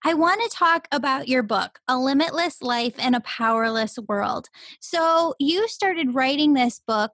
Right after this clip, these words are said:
when your ex-husband, who was still your best friend, even though you had been remarried, got sick, and he was going through cancer. And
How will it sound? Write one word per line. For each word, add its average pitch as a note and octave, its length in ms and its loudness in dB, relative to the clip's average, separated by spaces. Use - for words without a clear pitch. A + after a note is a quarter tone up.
when B3 400 0
your A#3+ 540 2
ex-husband, A#3+ 1000 -2
who A#3+ 500 0
was C4 200 0
still E4 240 -6
your F4+ 160 0
best B3+ 240 -2
friend, G#3+ 280 -2
even A#3 260 -2
though A#3 200 0
you A3+ 440 -2
had A#3 220 -2
been A#3+ 320 0
remarried, A3 720 2
got C#4+ 280 0
sick, E4+ 340 -4
and C4 220 4
he C4+ 240 0
was C4+ 180 0
going C4 340 2
through C4 180 -2
cancer. B3 840 -2
And A#3+ 540 2